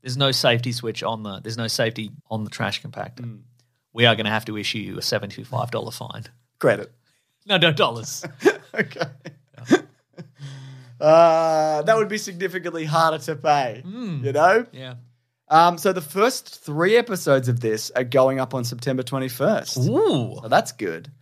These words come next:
Speaker 1: It's pretty close.
Speaker 2: That means they have faith in it or don't have faith in it. I
Speaker 1: It's
Speaker 2: don't know how
Speaker 1: impossible
Speaker 2: that
Speaker 1: to
Speaker 2: works.
Speaker 1: say at this point. Maybe it's now it's an elaborate double game.
Speaker 2: Yeah.
Speaker 1: Of like, "Oh, God, this sucks, but if we release three,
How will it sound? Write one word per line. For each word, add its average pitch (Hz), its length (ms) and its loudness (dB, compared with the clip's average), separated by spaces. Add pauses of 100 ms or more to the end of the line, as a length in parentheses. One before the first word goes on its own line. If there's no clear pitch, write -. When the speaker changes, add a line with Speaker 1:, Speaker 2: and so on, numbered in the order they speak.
(120)
Speaker 1:
It's - 80 -14
pretty - 220 -14
close. 123 360 2
Speaker 2:
That 131 80 -4
means 131 160 -4
they 127 220 2
have 131 320 -2 (380)
faith 143 300 2
in 175 100 -2
it 170 100 -4
or 147 100 0
don't 135 320 -2
have 175 140 -4
faith 196 300 -4
in 214 100 -6
it. 302 180 -8
I 170 60 -10
Speaker 1:
It's 143 80 -4
Speaker 2:
don't - 0 -
know 156 60 0
how 110 40 -2 (100)
Speaker 1:
impossible 160 240 -4
Speaker 2:
that - 20 -6
Speaker 1:
to - 20 -
Speaker 2:
works. 117 80 -6
Speaker 1:
say 135 160 4
at 127 80 -2
this 135 120 -4
point. 131 220 -2
Maybe 160 180 2
it's 151 140 -6
now 147 140 -2
it's 139 120 -6
an 127 60 -4
elaborate 120 480 -2
double 113 280 -2
game. 104 460 -10
Speaker 2:
Yeah. 127 320 4
Speaker 1:
Of 107 60 0
like, 139 240 0
"Oh, 123 160 -8
God, 123 200 -4
this 120 100 -8
sucks, - 340 -4
but 123 140 -8
if 120 100 -8
we 131 80 -6
release 120 380 -6
three, 131 640 0